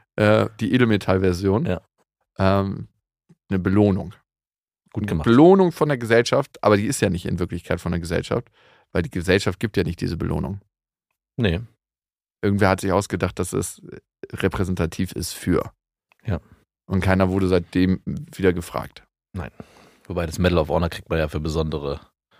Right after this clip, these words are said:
Speaker 1: Ja, also mein
Speaker 2: mutige
Speaker 1: Großonkel in Amerika hatte eine. Äh, der
Speaker 2: Was
Speaker 1: war
Speaker 2: hat
Speaker 1: im
Speaker 2: er getan?
Speaker 1: Vietnamkrieg. Ich weiß nicht, da wollte er darüber nie reden, aber er war auf jeden Fall in einer Gatling Gun.
Speaker 2: Dann <laughs> hat er, weiß ich, für was er diese scheiß Medaille bekommen hat.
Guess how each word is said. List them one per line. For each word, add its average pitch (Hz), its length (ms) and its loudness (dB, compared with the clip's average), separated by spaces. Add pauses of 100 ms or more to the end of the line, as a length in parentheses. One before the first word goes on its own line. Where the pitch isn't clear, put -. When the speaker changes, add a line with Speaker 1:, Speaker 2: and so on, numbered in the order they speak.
(340)
Speaker 1:
Ja, 196 380 4
also 113 200 4
mein 113 220 6
Speaker 2:
mutige 101 220 -6
Speaker 1:
Großonkel 135 480 2
in 104 60 0
Amerika 107 380 0
hatte 98 200 -2
eine. 110 280 -4 (380)
Äh, 98 220 2
der 95 120 2
Speaker 2:
Was 95 40 2
Speaker 1:
war 101 80 4
Speaker 2:
hat 98 60 2
Speaker 1:
im 85 60 2
Speaker 2:
er - 20 -2
getan? - 0 -
Speaker 1:
Vietnamkrieg. 104 600 0 (400)
Ich 87 180 -6
weiß 101 160 0
nicht, 92 100 -4
da 85 80 -2
wollte 95 180 4
er - 20 0
darüber 98 180 0
nie 98 120 0
reden, 95 280 2
aber 87 300 2
er 90 120 0
war 92 80 4
auf 95 140 2
jeden 92 100 -6
Fall 95 120 -2
in 92 40 0
einer 92 80 -2
Gatling 92 300 -6
Gun. 82 220 -6 (420)
Speaker 2:
Dann 113 180 -4
<laughs> - 380 6
hat - 240 4
er, 240 180 8
weiß - 280 2
ich, - 140 -4
für 185 220 2
was 170 240 4
er 165 100 4
diese 139 320 -4
scheiß - 340 0
Medaille 113 400 6
bekommen 98 420 -4
hat. 104 140 -2